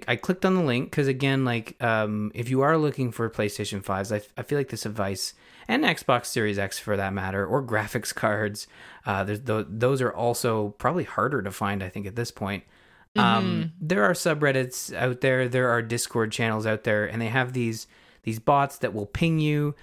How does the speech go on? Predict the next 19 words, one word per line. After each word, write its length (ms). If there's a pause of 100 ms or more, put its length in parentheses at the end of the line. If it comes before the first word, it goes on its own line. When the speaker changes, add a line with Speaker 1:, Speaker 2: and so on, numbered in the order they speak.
(260)
Speaker 1:
Um, 240
specifically, 520
you 60
had 80
mentioned 420
with 200
the 180
Video 260
Game 440
Deals 340
Canada 420
one, 340
you 340
sign 280
up 80
for 160
a 60
specific 540
rank, 520